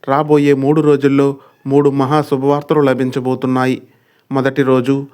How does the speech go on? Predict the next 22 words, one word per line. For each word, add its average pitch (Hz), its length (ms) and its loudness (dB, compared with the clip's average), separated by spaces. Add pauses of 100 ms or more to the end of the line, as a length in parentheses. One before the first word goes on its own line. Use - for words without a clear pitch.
(300)
అడ్డు 135 200 0
తొలగే 143 380 2
రోజుగా 131 460 0
చెప్పాలి. 127 400 -2 (520)
ఈ 135 160 0
రోజు 139 260 4
ఎలా 135 280 2
ప్రారంభమవుతుంది 135 1160 0
అనే 131 180 -2
విషయానికి 131 500 -4
వస్తే, 143 380 -2 (400)
ఉదయం 156 320 0
లేవగానే 139 640 0 (340)
మీ 135 140 0
హృదయంలో 135 600 2
ఒక 127 220 -6
ప్రశాంతత 131 480 -4
ఉంటుంది. 123 600 -4 (380)
ఇంకా 135 320 0 (120)
చెప్పాలంటే, 139 760 -2 (300)
ఇటీవలే 147 500 0
కాలంలో 139 580 0